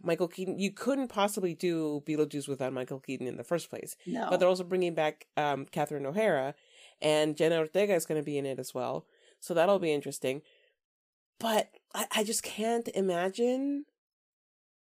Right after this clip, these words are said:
Speaker 1: it living up to the original. The original was just so phenomenal in its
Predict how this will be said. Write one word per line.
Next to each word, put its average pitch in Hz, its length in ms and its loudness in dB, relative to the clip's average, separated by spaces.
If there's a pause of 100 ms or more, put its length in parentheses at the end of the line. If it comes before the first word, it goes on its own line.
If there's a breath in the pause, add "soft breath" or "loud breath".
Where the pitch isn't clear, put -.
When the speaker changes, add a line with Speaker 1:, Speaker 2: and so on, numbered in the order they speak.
(260)
Speaker 1:
it 196 120 2
living 196 400 6
up 175 180 -2
to - 120 -10
the 170 140 2
original. 147 460 -2
The 143 160 -2
original 262 420 0
was 202 240 0
just - 560 -2
so 220 280 2
phenomenal 165 840 -2
in 156 220 -2
its 147 240 -6